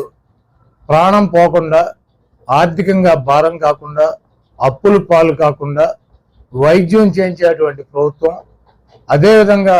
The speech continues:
పేదవాడు కోరుకునేది ఒక ఆత్మగౌరవాన్ని. ప్రభుత్వం నుంచి అనేక రకాలైనటువంటి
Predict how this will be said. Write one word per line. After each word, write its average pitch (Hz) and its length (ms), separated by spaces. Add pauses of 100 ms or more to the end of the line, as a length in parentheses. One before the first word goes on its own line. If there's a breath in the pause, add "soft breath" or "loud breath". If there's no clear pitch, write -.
(600)
పేదవాడు 202 540
కోరుకునేది 170 640
ఒక 175 200
ఆత్మగౌరవాన్ని. 139 920 (840)
ప్రభుత్వం 196 400
నుంచి 214 260
అనేక 196 320
రకాలైనటువంటి 196 840